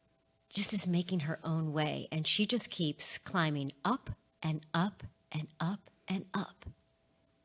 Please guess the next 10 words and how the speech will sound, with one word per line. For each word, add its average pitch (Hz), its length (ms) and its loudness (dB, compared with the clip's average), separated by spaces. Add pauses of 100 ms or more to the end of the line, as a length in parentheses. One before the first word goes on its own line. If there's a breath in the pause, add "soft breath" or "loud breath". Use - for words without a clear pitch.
(400)
And 147 160 -6
we're 208 80 -6
gonna 156 180 -6
talk 208 280 -8
to 151 100 -12
her 131 280 -14 (120)
in 147 140 -10
just 143 240 -6
a - 20 -10
second. - 520 -8